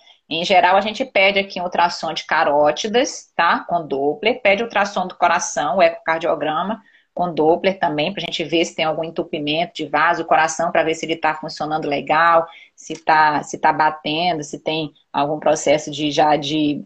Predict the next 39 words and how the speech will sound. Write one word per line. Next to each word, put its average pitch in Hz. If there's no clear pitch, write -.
de 143
fraqueza, 165
né, 175
do 170
coração. 160
Pede, 254
às 208
vezes, 196
Doppler 185
de 175
membros 165
inferiores, 165
pra 170
ver 165
como 165
é 165
que -
tá 165
a 160
circulação 165
dos 165
membros 160
inferiores. 170
Então, 185
depende. 220
Ultrassom, 214
o 180
fígado, 185
né, 180
com 185
Doppler 180
também, 165
depende, 156
ultrassom 156
de 160
abdômen 156
pra 156
ver 151
fígado, 190